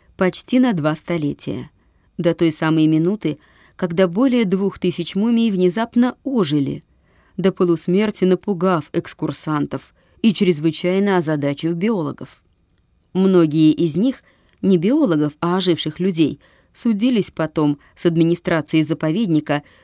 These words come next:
требуя оплаты регенерации пальцев —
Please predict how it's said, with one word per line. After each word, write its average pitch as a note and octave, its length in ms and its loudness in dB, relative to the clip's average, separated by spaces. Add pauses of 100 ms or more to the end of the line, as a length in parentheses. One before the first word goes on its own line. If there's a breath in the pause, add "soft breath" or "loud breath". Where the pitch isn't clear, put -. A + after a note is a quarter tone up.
(160 soft breath)
требуя C4 440 2
оплаты A#3 680 -2
регенерации G3 720 -2
пальцев — F3 520 -4